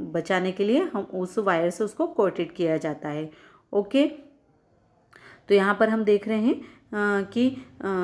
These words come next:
गुड कंड-, अ, गुड कंडक्टर of electricity होती है जितनी भी मेटल्स होती है।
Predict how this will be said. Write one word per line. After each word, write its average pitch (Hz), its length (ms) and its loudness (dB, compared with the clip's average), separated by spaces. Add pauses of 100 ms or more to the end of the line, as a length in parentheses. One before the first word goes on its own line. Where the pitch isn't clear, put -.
(380)
गुड 214 160 0
कंड-, 214 260 4
अ, 202 320 2
गुड 202 220 -2
कंडक्टर 220 540 2
of 226 100 2
electricity 226 680 0
होती 233 280 4
है 233 60 0
जितनी 208 300 -4
भी 214 120 0
मेटल्स 208 460 2
होती 208 340 2
है। 208 140 2